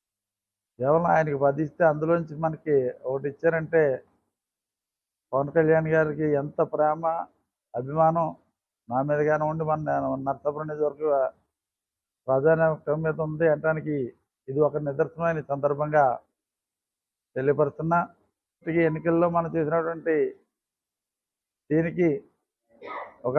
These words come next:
అభిమానంతో, ఒక కమిట్మెంట్తో ఒక కార్యక్రమం చేశారు. మన నియోజకవర్గాన్ని భారీ మెజార్టీతో నెగ్గించుకోవడం కాకుండా, పవన్ కళ్యాణ్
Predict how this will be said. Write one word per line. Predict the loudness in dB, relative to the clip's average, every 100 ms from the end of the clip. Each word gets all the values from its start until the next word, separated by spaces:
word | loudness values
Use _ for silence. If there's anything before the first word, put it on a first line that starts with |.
| 4
అభిమానంతో, | 6 2 2 0 0 0 0 _ _
ఒక | -4 0
కమిట్మెంట్తో | 0 -2 -8 -6 -4 0
ఒక | 0 0 -2 _
కార్యక్రమం | 2 4 2 -2 -2 -4
చేశారు. | -4 -2 -2 -2 -10 _ _ _ _ _ -20 -20 _ _ _ 0
మన | 0 2
నియోజకవర్గాన్ని | 0 4 2 2 0 4 4
భారీ | 4 2
మెజార్టీతో | 0 -2 -2 -6 -6
నెగ్గించుకోవడం | -4 -8 -4 -4 -4 -2
కాకుండా, | 0 0 2 2 0 _ _ _ _ _ 2
పవన్ | 2 4
కళ్యాణ్ | 4 4